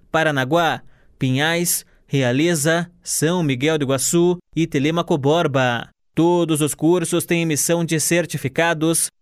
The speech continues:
e vão ser ministrados por professores,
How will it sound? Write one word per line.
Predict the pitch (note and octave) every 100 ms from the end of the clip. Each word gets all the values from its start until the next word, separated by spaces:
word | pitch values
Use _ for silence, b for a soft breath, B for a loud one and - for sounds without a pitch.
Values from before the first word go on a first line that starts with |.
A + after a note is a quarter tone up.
| -
e | C#4+
vão | B3 B3
ser | A#3+ A#3
ministrados | A3+ A3 G3+ G3+ G3 G#3+ A#3+
por | - C4+
professores, | A3 E3+ C#3 - F3 F#3 F#3 -